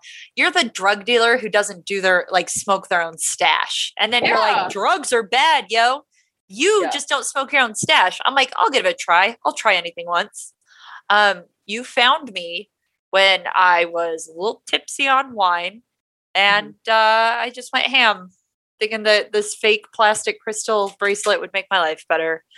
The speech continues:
Speaker 1: uh, which we know it clearly did not. But I don't know. I, I wish I could, like, point my computer at my other screen because they have a lot of really cute,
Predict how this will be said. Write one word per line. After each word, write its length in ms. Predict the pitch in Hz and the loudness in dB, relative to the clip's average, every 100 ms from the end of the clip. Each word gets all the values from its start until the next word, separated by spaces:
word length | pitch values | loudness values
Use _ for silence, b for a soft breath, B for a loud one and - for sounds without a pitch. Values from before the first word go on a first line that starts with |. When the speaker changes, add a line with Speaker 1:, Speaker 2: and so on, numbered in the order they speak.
| B B _ | B B _
Speaker 1:
uh, 400 | 170 165 160 156 160 _ _ _ _ | 0 2 2 -2 -4 _ _ _ _
which 220 | 170 - | -6 -4
we 80 | 180 | -4
know 140 | 175 160 | -2 -2
it 100 | - | -2
clearly 380 | 170 160 156 | 0 0 -2
did 160 | 151 147 | -6 -6
not. 220 | 151 156 - B B B | -4 -6 -6 B B B
But 200 | - 311 - | 0 2 2
I 80 | 240 | 2
don't 160 | 330 | 2
know. 240 | 285 285 220 | 2 2 2
I, 300 | 190 220 214 - - | 2 2 0 -4 0
I 100 | 208 | 0
wish 220 | 262 - | 0 0
I 60 | 277 | 0
could, 160 | 262 | 0
like, 220 | 208 170 - _ _ _ - | -2 -2 -4 _ _ _ -14
point 400 | - 247 247 - _ | -4 0 0 -2 _
my 160 | 202 196 | 0 0
computer 580 | 196 190 - 220 208 196 | 0 -10 -4 0 4 4
at 320 | - 180 175 | 4 2 2
my 120 | 185 170 | 0 0
other 220 | 175 170 | -2 -6
screen 540 | - - 226 233 185 | -8 -4 0 0 0
because 260 | 175 175 185 | -4 -4 0
they 60 | 185 | 0
have 80 | 190 | 2
a 20 | |
lot 200 | 185 185 | 2 2
of 140 | 180 170 | 0 -4
really 340 | 185 180 170 | -4 -4 -6
cute, 540 | - - 208 175 - | -10 -4 -4 -4 -10